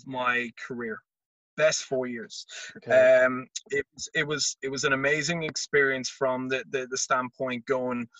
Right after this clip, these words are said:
Speaker 1: um, you get over there and you don't have that regime of your parents organizing your, your, your, your coaching, you know, and they, they, they, in fairness, they never did. But, you know, they, they say, "All right, look,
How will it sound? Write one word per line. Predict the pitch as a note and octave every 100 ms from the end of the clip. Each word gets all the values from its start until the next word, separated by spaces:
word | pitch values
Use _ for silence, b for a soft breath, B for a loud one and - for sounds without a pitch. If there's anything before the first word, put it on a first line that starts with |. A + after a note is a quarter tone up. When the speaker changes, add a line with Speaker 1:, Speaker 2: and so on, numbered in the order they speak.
| B B -
Speaker 1:
um, | C3+ B2+ B2 B2+ - _ - _ - -
you | C3+ B2+
get | D#3 D3
over | D3 C3+ B2
there | B2+ A#2+ A#2+ _ -
and | C3 B2+ B2+ A#2 - _ _ -
you | C3+
don't | C#3+ E3 E3
have | - D3+ D3 B2+
that | C3+ C3 -
regime | C3 C3+ C3 C#3 C3+ C3+ C3
of | A#2+
your | B2 -
parents | - C3+ C3+ B2+ A#2+ -
organizing | C3+ C3+ B2+ C3 B2 B2+ A#2+ C3 B2 B2 A2+
your, | B2+ A#2+
your, | C3 B2+ A#2+ -
your, | B2+ A#2
your | C3
coaching, | A#2 C#3+ D3 - A#2+ - _ -
you |
know, | B2+ C3+
and | E3+
they, | G#3+
they, | G#3+ A#3+
they, | D#4 -
in | F3+
fairness, | - - A2+ -
they |
never | C#3+ C3 A2
did. | C#3+ C#3 G#2 B B B B
But, | D3+ C#3
you | C#3+ C#3+
know, | B2
they, | D3 C3+ G#2+
they | C3
say, | A#2 - A#2
"All | C3 F3+
right, | F#3+ F#3 F3+
look, | F3